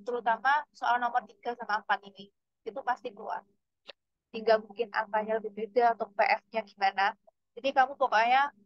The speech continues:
misal, ya, aku dulu pernah mata kuliah apa gitu, misal nomor empat ini.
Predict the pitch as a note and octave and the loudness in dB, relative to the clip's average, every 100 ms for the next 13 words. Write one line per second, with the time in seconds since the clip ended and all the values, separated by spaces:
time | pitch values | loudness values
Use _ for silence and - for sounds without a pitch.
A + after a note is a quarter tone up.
0 | _ _ _ _ _ _ A#3+ C4 B3+ B3+ | _ _ _ _ _ _ -4 4 6 6
1 | B3 G3+ G#3+ - - - - A#3 C4+ A3+ | 2 -2 -2 -2 -10 -8 -4 -2 -4 -4
2 | A#3+ A3 G#3+ A3 A3+ A3+ _ _ _ _ | -4 -4 -8 -4 -4 -4 _ _ _ _
3 | _ _ A3+ G#3+ G3+ A3 A3 G#3 G3+ A#3+ | _ _ -6 -4 -4 -2 0 0 -4 -8
4 | A#3 B3+ C#4 _ _ _ _ _ A#3+ A#3 | -10 -14 -14 _ _ _ _ _ -8 -6
5 | A3 - A3+ G#3+ G#3 G#3+ G3+ | -8 -6 -6 -6 -10 -16 -18